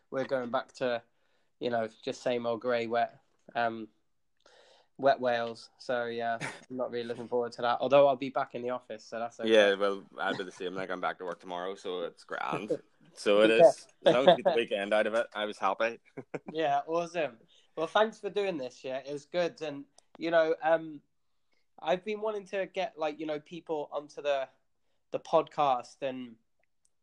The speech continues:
Speaker 1: and all that, because what I want it to be is that I want it to be a, a sort of a communal thing, you know,
Speaker 2: Yeah.
Speaker 1: like, everybody adds to it, everybody adds value. And, um, yeah, it's good. So,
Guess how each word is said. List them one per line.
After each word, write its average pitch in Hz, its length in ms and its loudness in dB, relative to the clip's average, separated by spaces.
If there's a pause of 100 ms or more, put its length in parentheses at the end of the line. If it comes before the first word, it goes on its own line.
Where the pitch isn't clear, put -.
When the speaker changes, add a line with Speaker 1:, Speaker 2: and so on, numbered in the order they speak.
(120)
Speaker 1:
and 151 100 -2
all 156 140 -2
that, 143 160 2
because 151 340 -6
what 170 160 2
I 170 40 -2
want 165 180 0
it - 80 -14
to 143 100 -18
be 156 240 -4
is 139 120 -6
that 127 100 -6
I 135 60 -4
want 139 180 -2
it - 80 -16
to - 80 -20
be 135 180 -6
a, 131 220 -2 (580)
a 127 60 -8
sort 151 220 -2
of 131 80 -8
a 139 40 -6
communal 139 520 2
thing, 117 340 -4 (500)
you 123 160 -8
know, 123 140 0
Speaker 2:
Yeah. 101 80 4
Speaker 1:
like, - 180 0
everybody 131 420 0
adds 123 380 -2
to 131 160 -8
it, 123 220 -4
everybody 127 400 -6
adds 120 200 -4
value. 123 460 0 (540)
And, 131 180 4
um, 135 320 2 (400)
yeah, 165 280 6
it's 160 160 -4
good. 180 300 -2
So, 151 440 0